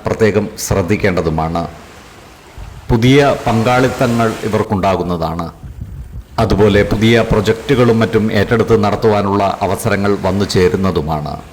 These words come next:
സാമ്പത്തിക നിക്ഷേപങ്ങളും മറ്റും നടത്തുന്നവർ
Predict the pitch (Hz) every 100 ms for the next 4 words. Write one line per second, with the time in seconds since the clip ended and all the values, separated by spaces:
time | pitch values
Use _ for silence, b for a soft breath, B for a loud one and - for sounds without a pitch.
0 | - - - - - - - 120 127 120
1 | 147 127 135 139 127 110 - 131 123 123
2 | 123 120 - 113 113 104 - 104 98 113
3 | -